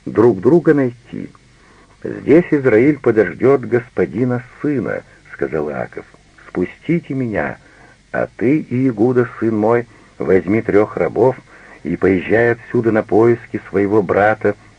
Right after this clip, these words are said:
первенца Рахили, чтобы объявить ему место, где мы находимся». Иуда повиновался. «Мы можем заверить слушателей»,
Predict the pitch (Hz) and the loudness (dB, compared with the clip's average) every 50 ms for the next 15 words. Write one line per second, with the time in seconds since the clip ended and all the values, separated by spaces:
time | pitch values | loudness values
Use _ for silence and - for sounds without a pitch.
0 | _ - 101 110 110 98 95 98 101 101 - - 85 69 67 - _ - 117 131 | _ 0 0 2 2 2 0 -2 -4 -6 -6 -6 -4 -4 -4 -6 _ -4 -2 0
1 | 139 131 135 131 135 - - - - _ - - - - - 104 98 95 107 98 | 2 2 0 0 -2 -8 -20 -20 -20 _ -14 -12 -6 -2 0 0 2 2 0 -2
2 | - - - 98 95 82 80 78 80 73 - 101 139 135 131 - 127 131 131 120 | -2 -2 -2 -2 0 -2 -4 -6 -6 -4 -2 -2 -2 -2 -2 -2 -2 0 0 0
3 | 104 98 110 120 131 127 - - - - 123 113 110 107 117 107 104 107 110 104 | 0 0 0 0 0 -2 -4 -4 -2 -2 -2 0 0 0 0 0 0 -2 -4 -6
4 | 107 - - - 117 101 95 101 - - - - - - - _ _ _ _ _ | -8 -8 -6 -6 -6 -6 -10 -14 -16 -16 -14 -12 -12 -12 -14 _ _ _ _ _
5 | _ _ _ _ _ _ _ _ - - 62 60 65 - 156 175 147 156 156 156 | _ _ _ _ _ _ _ _ -14 -10 -8 -4 -2 0 0 2 2 2 0 0
6 | - _ _ _ _ - 113 123 127 131 123 92 - - 57 52 - - - - | -2 _ _ _ _ -4 -4 -2 -2 -2 -2 -2 -2 -4 -4 -6 -8 -10 -14 -14
7 | - - - - - _ _ _ _ _ _ _ _ _ _ _ _ _ _ _ | -14 -14 -14 -14 -18 _ _ _ _ _ _ _ _ _ _ _ _ _ _ _
8 | _ _ _ _ _ _ _ _ _ _ _ _ _ - - _ _ - - - | _ _ _ _ _ _ _ _ _ _ _ _ _ -20 -20 _ _ -20 -20 -20
9 | - - - - - - _ _ _ _ _ - - - 123 160 180 185 185 175 | -20 -20 -20 -20 -20 -20 _ _ _ _ _ -8 -4 0 2 4 4 4 4 4
10 | 165 180 170 143 127 151 151 123 131 156 151 156 147 - - - - 95 101 101 | 4 2 2 2 4 2 4 4 4 2 2 2 -2 -6 -8 -10 -6 -4 -2 -2
11 | 92 - 104 - - 117 110 120 120 | -4 -6 -8 -8 -6 -6 -6 -6 -6